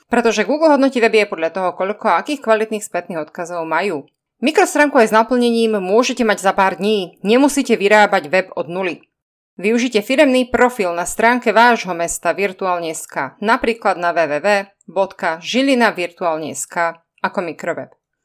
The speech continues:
Firemný profil stačí naplniť originálnym textom zameraným na toto nové kľúčové slovo. Môžeme to urobiť aj za vás.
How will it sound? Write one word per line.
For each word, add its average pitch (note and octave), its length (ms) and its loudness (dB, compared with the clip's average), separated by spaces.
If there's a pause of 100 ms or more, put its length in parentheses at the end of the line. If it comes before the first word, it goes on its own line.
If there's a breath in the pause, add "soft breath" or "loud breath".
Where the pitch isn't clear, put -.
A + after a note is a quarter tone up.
(140)
Firemný E4+ 320 2
profil B3 320 2
stačí C4 320 2
naplniť A#3+ 400 0
originálnym A#3 560 2
textom - 480 -4
zameraným G#3+ 560 2
na E3 160 -4
toto B3+ 240 0
nové F#3 160 -2
kľúčové F3 480 -6
slovo. G#3 480 -4 (480)
Môžeme A#3 400 4
to G#3 160 0
urobiť F#3+ 320 -2
aj D#3 80 -6
za F3+ 160 4
vás. D#3 260 0